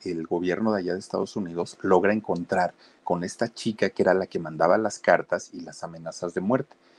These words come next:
La dejaron libre, pero tiene una libertad condicionada y obviamente una orden de alejamiento para Michael y para su esposa, para Tracy.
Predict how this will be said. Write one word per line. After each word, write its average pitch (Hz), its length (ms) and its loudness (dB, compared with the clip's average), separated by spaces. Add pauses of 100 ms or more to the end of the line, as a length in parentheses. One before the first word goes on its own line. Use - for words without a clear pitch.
(360)
La - 140 2
dejaron 101 420 2
libre, 143 280 0
pero - 200 -4
tiene 92 220 -8
una 110 160 -2
libertad 92 420 -6
condicionada 95 760 -4 (360)
y 107 140 2
obviamente 113 680 0
una 92 260 -2
orden 87 260 -6
de 90 80 -6
alejamiento 87 640 -8
para 80 240 -2
Michael 85 540 -2
y 104 60 -20
para - 280 -8
su - 140 -16
esposa, - 400 2
para - 260 2
Tracy. 156 480 0